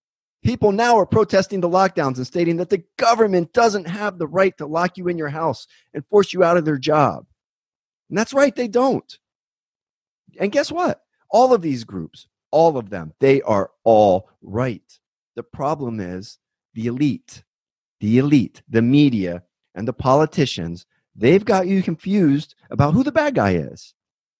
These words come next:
We're pointing fingers, fingers at each other, and instead of embracing all people, we're identifying according to the identity politics that they've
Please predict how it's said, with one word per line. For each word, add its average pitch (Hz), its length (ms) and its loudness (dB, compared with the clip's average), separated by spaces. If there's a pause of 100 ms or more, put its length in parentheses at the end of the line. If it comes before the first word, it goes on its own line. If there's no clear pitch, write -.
(420)
We're 226 120 4
pointing 240 420 -2
fingers, 202 580 -2
fingers 202 300 -2
at 170 100 0
each 202 180 -6
other, 139 400 -2 (420)
and 135 80 -6
instead 196 260 -4
of 180 100 0
embracing 151 880 -2 (200)
all 208 400 2
people, 123 640 -4 (1000)
we're 160 200 0
identifying 170 760 0
according 156 400 -2
to 143 100 -4
the 131 160 0
identity 175 480 0
politics 147 520 0
that 120 140 -6
they've 180 240 0